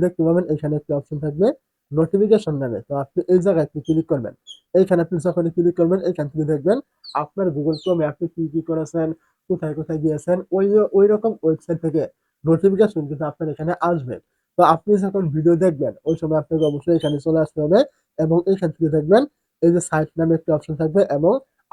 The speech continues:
আপনি কোন কোন ওয়েবসাইটে গিয়েছেন ওইগুলো থেকে কিন্তু আপনার এখান থেকে বিরক্তিকর নোটিফিকেশন কিন্তু আসতে পারে। যদি আপনার কোনো ক্রমে ওই রকম ওয়েবসাইট থেকে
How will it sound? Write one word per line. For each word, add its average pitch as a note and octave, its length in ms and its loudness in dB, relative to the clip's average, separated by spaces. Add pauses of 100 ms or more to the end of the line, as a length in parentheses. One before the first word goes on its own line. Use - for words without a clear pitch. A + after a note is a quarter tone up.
আপনি G3 200 -6 (100)
কোন G#3+ 200 -2
কোন F3+ 180 -4
ওয়েবসাইটে D#3 460 -4
গিয়েছেন F#3 320 2 (420)
ওইগুলো F3+ 360 6
থেকে E3 200 0
কিন্তু E3 200 -2
আপনার E3+ 240 0
এখান D#3 200 -2
থেকে E3+ 160 4 (420)
বিরক্তিকর G3 680 2
নোটিফিকেশন G3+ 580 -2
কিন্তু D#3+ 160 -4 (200)
আসতে - 300 -8
পারে। A#2+ 160 -6 (420)
যদি D#3 240 0 (100)
আপনার F#3 260 0
কোনো F#3 240 2
ক্রমে F3 240 2 (180)
ওই F#3 140 2
রকম G#3 200 -2 (140)
ওয়েবসাইট D#3 380 -4
থেকে E3 140 -4